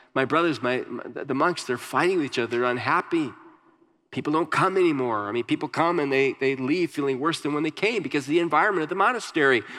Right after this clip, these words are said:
What do I do? What do I do?" And Jeremiah, the rabbi, looked at him. He said, "Dear friend," he said, "I've had a vision." He said, "Well, tell me about the vision." He said,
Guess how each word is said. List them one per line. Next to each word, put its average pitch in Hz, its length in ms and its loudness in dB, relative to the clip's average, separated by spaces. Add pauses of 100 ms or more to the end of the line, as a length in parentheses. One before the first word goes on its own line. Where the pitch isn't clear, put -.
What 220 220 2
do 247 100 0
I 262 120 4
do? 277 240 2
What 220 180 2
do 233 140 0
I 233 100 4
do?" 262 300 -2
And 151 140 2 (840)
Jeremiah, 175 500 4
the 160 100 0
rabbi, 156 300 2
looked 151 240 -2
at 147 80 0
him. 143 80 -2
He 131 60 -2
said, 135 420 0 (1900)
"Dear 131 80 -2
friend," 127 380 0
he 113 60 -8
said, 117 320 -4 (1040)
"I've 110 120 -4
had 123 160 0
a 117 40 -6
vision." 107 460 -4 (1600)
He 123 60 -14
said, 123 140 -4
"Well, 123 420 -4
tell 127 140 -2
me 151 80 0
about 147 200 -2
the 151 60 -10
vision." 160 280 -4
He 104 40 -12
said, 117 280 -2